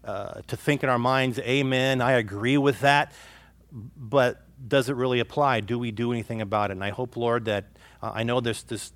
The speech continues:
this thing called sanctification, and it, it is a process.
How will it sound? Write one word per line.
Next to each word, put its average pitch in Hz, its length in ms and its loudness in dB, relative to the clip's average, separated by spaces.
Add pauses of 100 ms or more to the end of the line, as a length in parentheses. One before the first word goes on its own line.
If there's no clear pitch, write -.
this - 120 -12
thing 175 180 0
called 160 220 0
sanctification, 143 1120 -4
and 110 120 -4
it, 135 140 -2
it 156 120 2
is 175 120 6
a 190 60 0
process. - 800 -4